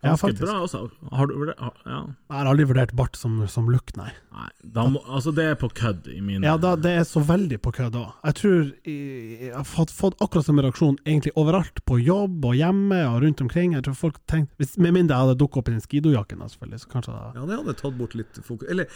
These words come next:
Speaker 3: eller det hadde blitt en slags helhet.
Speaker 1: Det forsterket hele looken da.
Speaker 2: Ja.
Speaker 1: Kanskje jeg skal gi det et forsøk.
Speaker 2: <laughs> Jeg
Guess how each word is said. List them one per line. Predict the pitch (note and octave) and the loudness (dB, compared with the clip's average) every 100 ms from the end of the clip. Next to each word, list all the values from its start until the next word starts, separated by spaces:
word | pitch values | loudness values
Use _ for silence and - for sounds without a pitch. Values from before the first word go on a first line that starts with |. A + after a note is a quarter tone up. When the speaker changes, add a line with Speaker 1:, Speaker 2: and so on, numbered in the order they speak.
| - | -10
Speaker 3:
eller | E3 E3+ | -8 -4
det | E3+ | -2
hadde | F3+ E3 | -2 0
blitt | D#3+ | 0
en | C3 C3+ | 0 -2
slags | B2 D#3+ | -4 -4
helhet. | D#3+ G#2+ | -4 -2
Speaker 1:
Det | D3+ | 0
forsterket | F3 - F#3+ - - G2 G2+ A#2+ | 2 2 0 -2 -4 -2 0 0
hele | A#2 G#2 G#2 | 0 0 0
looken | C#3+ A2 A#1+ | 0 0 -12
da. | - A2 | -10 -10
Speaker 2:
Ja. | G#2 - | -10 -8
Speaker 1:
Kanskje | A3+ A#3+ | -4 -4
jeg | - | -2
skal | C4 | 0
gi | G#3 | 2
det | A2+ | 0
et | - | -2
forsøk. | A2 B2 - - | -2 -2 -4 -8
Speaker 2:
<laughs> | - - - - - _ _ - - - - | -8 -8 -12 -16 -20 _ _ -16 -16 -16 -12
Jeg | - | -4